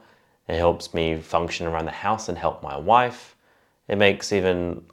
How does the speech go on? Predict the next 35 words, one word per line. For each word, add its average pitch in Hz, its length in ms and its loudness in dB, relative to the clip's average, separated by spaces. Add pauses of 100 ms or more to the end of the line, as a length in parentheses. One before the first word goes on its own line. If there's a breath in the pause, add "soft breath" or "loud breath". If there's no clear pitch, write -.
I 87 80 0
don't 76 160 -2
know 76 100 -4
if 73 140 -6
this 76 320 -8
is 78 80 -12
true, 98 180 -2
I 98 60 -2
should - 140 -12
probably 98 200 2
ask 87 300 0
her, - 120 -6 (380 soft breath)
but 104 100 -2
maybe 165 260 2
it 104 140 2
starts - 320 2
to 101 60 -6
make 92 220 0
my 82 100 0
wife 104 340 4
feel 80 220 -2
a 78 40 -2
bit - 160 -8
safer - 360 -10
too, 92 360 0 (360 loud breath)
because 87 300 0
I'm 87 300 2
able 80 280 -2
to 78 240 -2
at - 160 0
least 82 420 0
look 78 160 -4
after 71 280 -4
my 71 240 -6
health. - 420 -10